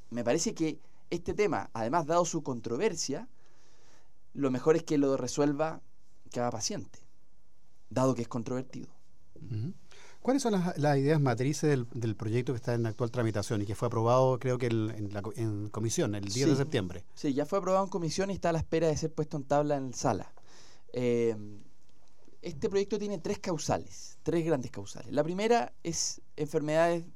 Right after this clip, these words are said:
Speaker 1: con un diagnóstico terminal, es decir, se entiende próximo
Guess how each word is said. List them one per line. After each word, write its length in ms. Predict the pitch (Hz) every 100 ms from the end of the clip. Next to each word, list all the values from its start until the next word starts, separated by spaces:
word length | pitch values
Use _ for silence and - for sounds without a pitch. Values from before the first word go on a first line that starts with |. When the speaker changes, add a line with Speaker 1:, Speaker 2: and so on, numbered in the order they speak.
| - - -
Speaker 1:
con 140 | 147
un 60 | 147
diagnóstico 440 | 151 147 147 151
terminal, 540 | 143 123 120 113 95 101 -
es 100 | 120
decir, 240 | 117 139
se 100 | -
entiende 400 | 120 135 139 143
próximo 600 | - 135 135 - 135 135